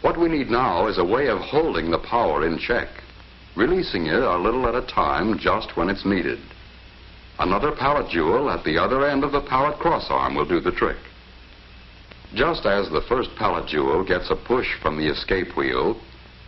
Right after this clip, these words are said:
the second pallet jewel locks against another tooth of the escape wheel to hold the power of the mainspring in check.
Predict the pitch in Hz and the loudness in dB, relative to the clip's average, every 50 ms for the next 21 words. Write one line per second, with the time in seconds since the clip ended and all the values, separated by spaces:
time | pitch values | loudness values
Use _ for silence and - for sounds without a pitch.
0 | - - 95 95 92 - 165 185 185 - 98 85 73 - 90 82 78 76 71 62 | -6 -2 -2 -2 0 0 0 0 2 0 0 0 -2 0 0 0 0 0 -2 -2
1 | - 78 69 67 71 85 120 139 - - - 80 92 110 135 165 180 - - - | 0 0 2 2 2 2 2 0 -2 -4 -2 0 2 2 2 2 0 -2 -2 -2
2 | 147 143 135 123 120 123 139 143 - - 98 92 92 117 147 151 165 156 - - | -2 0 0 0 0 2 0 0 0 0 0 2 2 2 2 2 0 -2 -2 -2
3 | - 190 160 92 76 67 - 71 69 76 78 76 73 - - - 87 82 76 - | 0 2 2 0 0 -4 -4 -4 -2 0 0 0 0 -2 -2 -2 -2 0 -2 -2
4 | - 80 78 78 80 90 127 147 147 - - - - - - - - 127 - - | 0 0 0 2 2 2 0 0 -2 -6 -12 -18 -20 -18 -6 -2 0 0 2 2
5 | 107 120 151 170 170 165 165 160 - - 147 123 107 110 120 127 123 117 113 120 | 2 4 4 2 2 2 0 0 2 2 2 4 4 2 2 2 2 2 2 2
6 | 117 120 123 113 110 101 95 - - 82 80 87 104 120 131 139 139 - 117 90 | 2 2 2 2 2 0 -2 -2 0 0 2 2 2 2 0 0 0 0 0 0
7 | 67 | -2